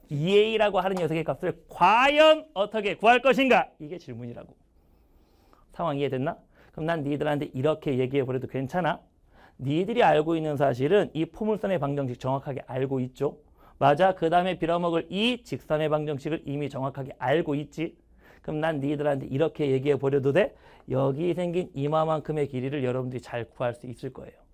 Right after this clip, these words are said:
어떻게? 이 녀석을 연립하면 되겠지. 누구랑 누구를? 얘랑 얘를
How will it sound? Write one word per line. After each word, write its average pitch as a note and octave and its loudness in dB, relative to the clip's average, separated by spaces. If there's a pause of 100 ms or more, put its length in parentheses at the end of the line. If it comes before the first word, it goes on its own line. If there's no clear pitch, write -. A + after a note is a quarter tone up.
(380)
어떻게? A3+ 6 (120)
이 G#3 -8
녀석을 B3+ 0
연립하면 E3+ 0
되겠지. C#3 -4
누구랑 G3 -2
누구를? C#3 -4 (460)
얘랑 D3+ 2
얘를 D#3+ 4